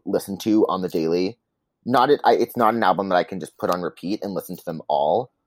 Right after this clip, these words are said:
like the, um, her other albums, but I think that it, like I said, kind of, like, got everyone ready for her to become a movie star that was more mainstream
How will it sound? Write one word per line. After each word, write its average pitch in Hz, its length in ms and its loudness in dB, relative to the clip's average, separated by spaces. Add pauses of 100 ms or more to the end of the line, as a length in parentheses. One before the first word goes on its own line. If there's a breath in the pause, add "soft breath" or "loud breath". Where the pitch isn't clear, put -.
(200)
like 92 240 2
the, 82 420 4 (380)
um, 78 480 0 (140)
her - 200 -4
other 90 180 2
albums, 123 480 2
but 85 240 4 (1400)
I 101 460 6
think 107 240 -6
that 143 100 0
it, 139 200 -2 (640)
like 113 200 0
I 110 100 2
said, 92 400 -2
kind 85 240 -10
of, 90 80 -10
like, 82 260 -4 (320)
got 90 220 2
everyone 87 420 -2
ready 85 640 -2 (320)
for 87 400 2
her 90 160 -2
to 85 80 0
become 73 460 -6 (120)
a 73 280 0
movie 71 340 -8
star 71 420 2
that - 140 -2
was 87 140 -4
more 80 480 0 (240)
mainstream 85 920 -2